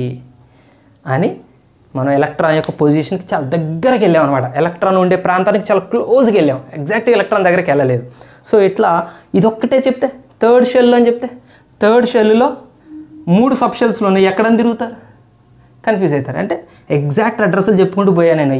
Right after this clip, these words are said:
N, L, ఎంల ద్వారా. అట్లా మనకి ఇది అట్లా useful అవుతాయండి. ఇది orientations important. So, ఇవన్నీ కూడా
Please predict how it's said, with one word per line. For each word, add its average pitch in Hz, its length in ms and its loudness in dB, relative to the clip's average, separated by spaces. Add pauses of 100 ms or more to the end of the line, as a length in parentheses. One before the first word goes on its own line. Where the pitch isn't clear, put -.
(140)
N, 175 120 2 (300)
L, 190 180 4 (180)
ఎంల 170 200 2 (100)
ద్వారా. 131 320 -2 (840)
అట్లా 233 220 -2 (360)
మనకి 165 260 0 (160)
ఇది 220 120 2 (540)
అట్లా - 180 -4 (120)
useful 165 380 0
అవుతాయండి. 123 440 -6
ఇది 170 100 -2 (160)
orientations 143 600 0 (120)
important. 123 380 -8 (360)
So, - 140 -4
ఇవన్నీ 160 300 2
కూడా 202 120 2